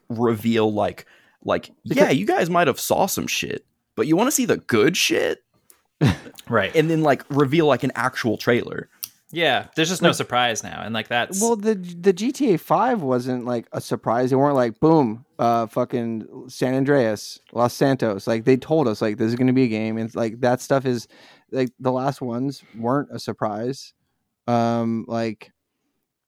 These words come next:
Speaker 2: Liberty, like, G T A four, like, yeah, it's gonna be in Liberty City.
Speaker 3: That was a hundred years ago. It's all about the surprise these days.
Speaker 1: I think Rockstar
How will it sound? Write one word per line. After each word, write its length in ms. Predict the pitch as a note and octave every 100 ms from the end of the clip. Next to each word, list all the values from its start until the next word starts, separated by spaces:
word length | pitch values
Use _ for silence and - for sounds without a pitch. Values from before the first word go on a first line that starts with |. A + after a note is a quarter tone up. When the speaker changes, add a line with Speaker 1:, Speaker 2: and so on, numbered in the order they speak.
| _ _ _
Speaker 2:
Liberty, 380 | B2+ C3+ C#3 C3
like, 320 | C3 B2 A#2
G 160 | A#2+ C3
T 140 | C#3
A 40 | B2
four, 300 | - C3 B2
like, 160 | A2+
yeah, 220 | A#2 A2+ E2+
it's 160 | -
gonna 160 | - A2
be 80 | G#2
in 80 |
Liberty 240 | G2+ G2 F#2
City. 240 | - G2
Speaker 3:
That 120 | D#3+ E3
was 100 | D#3+
a 60 |
hundred 340 | A#2 E3 D#3+ D3
years 240 | D#3+ C#3+
ago. 160 | A#2 G#2
It's 120 | G2
all 180 | A#2+ C3+
about 240 | B2 A#2+
the 80 | A2+
surprise 480 | - - G2+ - G#2+
these 160 | G2
days. 420 | - - - - - _ _ _ _ _ _ _ _ _ _ _ _ _ - _ -
Speaker 1:
I 120 | B2
think 340 | - E3+ B2+
Rockstar 760 | - G2 G2+ - - G#2+ A2